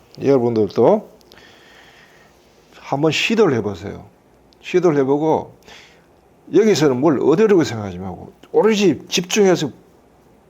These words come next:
밝히고, 어느 것이 밝힌 순간에 노력하지 않아도 그대로 켜져 있는 상태까지 가야 돼요. 그때까지 가겠다는 그 뜻만 세우고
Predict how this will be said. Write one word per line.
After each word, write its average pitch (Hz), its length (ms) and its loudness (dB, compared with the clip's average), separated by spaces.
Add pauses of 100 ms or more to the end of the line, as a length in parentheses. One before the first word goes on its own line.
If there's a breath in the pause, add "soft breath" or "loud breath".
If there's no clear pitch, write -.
(600)
밝히고, 139 600 -4 (400 loud breath)
어느 175 160 2
것이 147 200 0
밝힌 170 420 0
순간에 131 560 -2
노력하지 180 600 2
않아도 190 340 4
그대로 170 380 2
켜져 160 260 0
있는 151 200 2
상태까지 110 580 -10
가야 117 200 -8
돼요. 104 220 -18 (880 soft breath)
그때까지 117 760 -6
가겠다는 107 580 -6
그 110 360 -4
뜻만 147 340 -2
세우고 110 400 -6